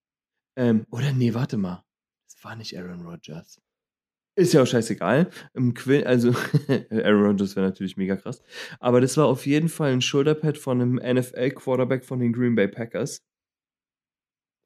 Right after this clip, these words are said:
Und die N F L s-, ähm, rangiert die ganzen Pads irgendwann aus.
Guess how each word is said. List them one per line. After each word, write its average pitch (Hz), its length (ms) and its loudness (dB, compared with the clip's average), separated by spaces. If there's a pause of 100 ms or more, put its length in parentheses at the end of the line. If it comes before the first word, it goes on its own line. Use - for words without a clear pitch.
(500)
Und 131 220 -2
die 127 80 4
N 131 160 4
F 131 160 0
L 143 580 4
s-, 117 260 -4
ähm, 117 380 2
rangiert 120 540 2
die 135 80 2
ganzen 131 500 0
Pads - 500 -8
irgendwann 135 460 2
aus. 147 460 4